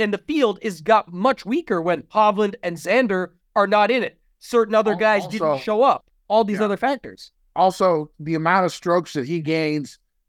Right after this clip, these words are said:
Speaker 2: on these greens compared to his baseline is pretty ridiculous. Now, of course, it's about, probably about two or three outlier rounds, but, I mean, that's probably all Scotty needs. Uh, you know what I'm saying? <laughs> Uh, to, to, to get up there, uh,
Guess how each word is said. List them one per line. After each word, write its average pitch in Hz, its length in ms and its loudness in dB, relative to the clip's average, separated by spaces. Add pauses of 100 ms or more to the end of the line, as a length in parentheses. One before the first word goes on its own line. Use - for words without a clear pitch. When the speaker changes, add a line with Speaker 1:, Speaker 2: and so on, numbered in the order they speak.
(160)
Speaker 2:
on 160 280 0
these 165 260 -2
greens 156 400 0
compared 151 400 -2
to 123 360 0
his 127 140 -8
baseline 120 680 -4 (400)
is 120 300 -6 (180)
pretty 143 180 -2
ridiculous. 113 540 -4
Now, 104 240 -4 (280)
of 127 100 -14
course, 135 240 -2
it's 117 80 -14
about, 110 220 -4
probably 135 180 2
about 104 220 -4
two 151 160 -6
or 120 60 0
three 120 240 -8
outlier 107 440 0
rounds, 107 480 -2 (340)
but, 151 140 -6
I 131 40 -6
mean, 127 180 0
that's 131 160 -2
probably 139 260 0
all 117 180 0
Scotty 104 320 -4
needs. 107 460 -6 (420)
Uh, 120 140 0
you 127 120 -2
know 160 120 -2
what 143 60 0
I'm 135 80 -2
saying? 156 320 0
<laughs> 240 420 -4
Uh, 156 240 2
to, 151 220 -2
to, 139 120 -12
to 139 140 -4
get 143 220 0
up 156 240 0
there, 117 320 -2 (240)
uh, 120 320 0